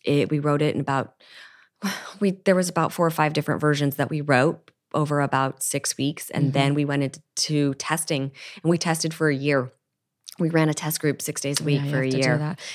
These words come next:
Speaker 2: Can you describe the program to everybody that's listening who might
Speaker 1: Yeah.
Speaker 2: not have seen it and just the concept,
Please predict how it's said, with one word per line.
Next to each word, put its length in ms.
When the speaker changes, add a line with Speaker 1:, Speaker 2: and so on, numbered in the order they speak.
Speaker 2:
Can 140
you 80
describe 400
the 80
program 420
to 60
everybody 340
that's 220
listening 360
who 80
might 200
Speaker 1:
Yeah. 40
Speaker 2:
not 180
have 120
seen 260
it 120
and 100
just 180
the 80
concept, 880